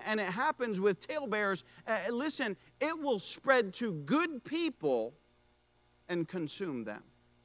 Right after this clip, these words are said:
just like coal, just like wood, just like fire.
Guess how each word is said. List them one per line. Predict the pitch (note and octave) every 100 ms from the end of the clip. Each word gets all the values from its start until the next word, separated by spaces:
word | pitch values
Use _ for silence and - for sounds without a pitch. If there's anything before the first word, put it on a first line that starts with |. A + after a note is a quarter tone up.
| _ _ _ _ _ -
just | F3+ E3
like | F3 C3+
coal, | - F#3 B2 - _ _ _ _ _ _ -
just | C#3+ -
like | C3 -
wood, | C#3 A#2 - _ _ _ _ _ _ -
just | D3 -
like | A#2+ G#2+
fire. | - B2 G#2+